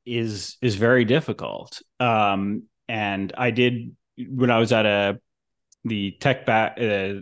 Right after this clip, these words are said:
technology company, I worked in kind of like a new, new product line. So we were essentially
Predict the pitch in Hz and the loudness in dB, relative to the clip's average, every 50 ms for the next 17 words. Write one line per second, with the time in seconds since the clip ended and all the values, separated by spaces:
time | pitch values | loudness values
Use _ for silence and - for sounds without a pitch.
0 | 82 - - - 113 120 120 117 120 117 101 110 101 - - 110 101 - 107 107 | -14 -10 -6 -6 -2 2 4 4 4 4 2 0 -4 -2 -2 -2 0 0 -2 -2
1 | 101 98 - - 113 110 107 110 107 107 - 104 98 - 110 104 101 95 101 95 | -2 -2 -2 -2 -2 0 0 0 -2 -2 -4 -6 -4 -2 0 -2 0 0 -2 -2
2 | 95 - 101 101 101 104 104 104 101 101 101 101 101 98 92 _ _ - _ _ | -2 -2 -2 0 0 0 0 0 0 -2 -2 -2 -4 -6 -8 _ _ -20 _ _
3 | - - 120 113 117 110 107 - - 110 95 85 - - - 107 90 82 76 71 | -4 0 2 4 4 4 2 0 0 0 0 0 0 -4 -6 -6 -4 -4 -4 -6
4 | 80 82 123 - _ _ _ _ - - - 113 101 98 101 107 104 101 110 113 | -6 -8 -10 -10 _ _ _ _ -12 -2 0 0 0 2 0 0 -2 0 2 2
5 | 117 117 113 101 98 - - - 101 98 - - 104 92 90 85 87 87 90 - | 4 4 4 2 2 -2 -4 -4 -4 -4 -6 -6 -4 -4 -2 -2 -4 -4 -6 -10